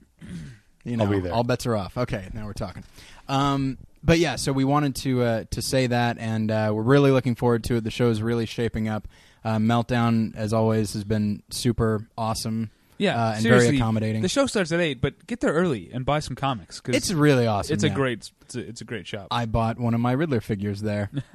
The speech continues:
Speaker 1: And,
Speaker 3: Yeah.
Speaker 1: uh, yeah, and then, of course, uh, special thanks to, um, Adam Rebataro for his design of our poster,
Speaker 3: Yeah.
Speaker 1: which I, uh, I, I,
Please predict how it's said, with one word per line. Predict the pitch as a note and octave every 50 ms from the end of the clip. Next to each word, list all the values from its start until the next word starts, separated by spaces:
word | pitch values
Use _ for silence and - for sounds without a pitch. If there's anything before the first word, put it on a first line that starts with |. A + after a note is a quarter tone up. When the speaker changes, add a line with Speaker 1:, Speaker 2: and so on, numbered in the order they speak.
| - - -
Speaker 1:
And, | A2+ A2 A2 A2 A2 A2
Speaker 3:
Yeah. | A2 A2 A2 A2
Speaker 1:
uh, | G#2+ - _ - - - - _ -
yeah, | - C3 B2 A2 A2+
and | D3 D#3
then, | D#3+ D#3 D#3
of | C#3 -
course, | - D3 C#3+ C3 - -
uh, | C#3 C3 B2+
special | - - C#3+ C3+ - C3+ A#2
thanks | - C3 B2+ B2+ B2 - -
to, | - - - C3 B2 A#2+ A#2 F#2+
um, | A#2 A2+ A2+ A2+ G#2+ G#2+ G#2+ G#2+ G#2 - _ _
Adam | - A#2+ A#2+ A#2+ A#2
Rebataro | A#2 A#2 A2 G#2+ - - A#2+ A2+ A2+ A2 A2 A2 A2+
for | G#2 - - A2+ G#2+ G#2 G2+
his | F#2+ A2 G#2+ G#2 G2+ G#2
design | G#2+ G#2+ G2+ A#2 A2+ A2+ G#2+
of | G#2+ G#2
our | G#2 G2
poster, | - - A#2 A2 G#2 - - G#2+ G#2+ - _ -
Speaker 3:
Yeah. | D#3 C#3+ B2 -
Speaker 1:
which | - A2+ G#2+ - A#2+
I, | A2 A2 G#2+ G#2+
uh, | G#2 G#2 G#2 G#2 G#2 G2+ G2+ G2+ -
I, | - G#2+ - - - A2+
I, | A#2+